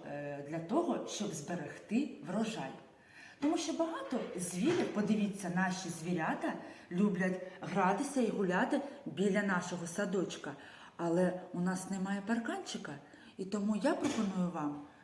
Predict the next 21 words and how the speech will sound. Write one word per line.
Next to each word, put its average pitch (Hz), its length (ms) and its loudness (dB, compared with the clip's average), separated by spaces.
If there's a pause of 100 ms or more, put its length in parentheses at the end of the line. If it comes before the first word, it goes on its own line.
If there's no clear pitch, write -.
його 196 580 2 (560)
побудувати. 208 1000 2 (300)
А 165 100 -2
будувати 165 560 0
ми 240 80 4
парканчик 180 600 -4
будемо 160 280 -6
з 165 100 -8
вами 143 260 -8 (340)
ось 214 240 4
таких 277 500 -2 (340)
цеглинок 202 680 0 (120)
Лего. 156 460 -2 (280)
Подивіться 175 600 -2 (160)
уважно. 139 360 -6 (720)
Але 170 480 2 (200)
цеглинки 185 580 2
у 349 120 4
мене 226 220 6 (160)
є 147 140 -4 (1040)
довгенькі 165 920 -2